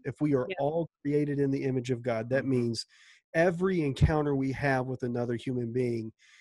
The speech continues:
Speaker 1: is a person who was put on this earth for a reason, maybe other than what they're living, but we
Speaker 2: Yeah.
Speaker 1: have to start there.
Speaker 2: That's
Speaker 1: And if
Speaker 2: great.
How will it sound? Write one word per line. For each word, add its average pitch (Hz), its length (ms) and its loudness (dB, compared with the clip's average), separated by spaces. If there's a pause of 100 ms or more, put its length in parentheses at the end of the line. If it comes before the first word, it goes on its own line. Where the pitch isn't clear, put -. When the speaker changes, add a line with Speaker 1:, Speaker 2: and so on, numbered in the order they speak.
Speaker 1:
is 131 160 -2
a 117 100 0
person 160 400 -2
who 135 160 -2
was 123 140 -2
put 156 240 -2
on 143 140 0
this 127 260 -4
earth 127 200 0
for 127 220 0
a - 40 2
reason, 113 520 0 (420)
maybe 180 420 8
other 208 200 10
than 190 160 6
what 196 180 8
they're 170 100 6
living, 135 460 6 (760)
but 143 120 4
we 139 140 2
Speaker 2:
Yeah. 117 100 6
Speaker 1:
have 160 180 2
to 143 100 -4
start 139 500 2
there. 113 460 -2 (440)
Speaker 2:
That's - 200 -4
Speaker 1:
And 190 120 6
if 156 120 2
Speaker 2:
great. - 140 -20